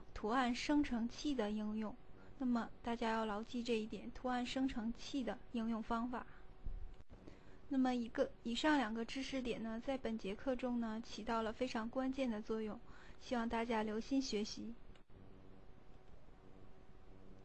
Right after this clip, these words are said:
下面呢，我就带领大家来制作这个金属字。首先，我们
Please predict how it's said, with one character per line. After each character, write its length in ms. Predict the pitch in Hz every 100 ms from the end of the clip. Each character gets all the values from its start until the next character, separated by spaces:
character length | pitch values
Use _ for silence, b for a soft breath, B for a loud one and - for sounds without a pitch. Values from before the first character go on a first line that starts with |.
| - - - - - - - - - - - - -
下 220 | - 285
面 240 | 277 262
呢， 180 | 247 226
我 100 | 226
就 160 | 233 247
带 180 | 247 262
领 140 | 220
大 200 | 233 240
家 180 | 240 240
来 180 | 233 220
制 200 | 226 247
作 160 | 240 240
这 160 | 240
个 180 | 240 - -
金 200 | 269 269
属 200 | - - -
字。 160 | 240 - - - - - -
首 260 | - 240
先， 300 | 240 269 277 - - - B B B B B
我 100 | 233
们 180 | 226 233